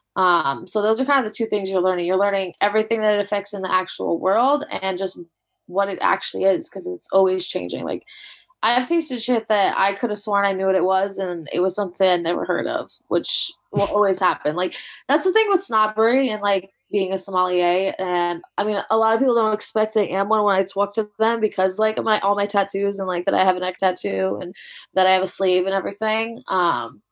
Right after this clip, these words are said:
Speaker 1: and also just the way that I dress sometimes, but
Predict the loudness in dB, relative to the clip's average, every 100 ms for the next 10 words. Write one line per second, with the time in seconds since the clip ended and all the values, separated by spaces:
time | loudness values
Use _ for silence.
0 | _ _ _ _ -2 2 4 2 0 -4
1 | -4 0 2 4 4 2 2 0 -4 -6
2 | -8 0 2 4 2 -2 -12 -2 2 4
3 | 4 0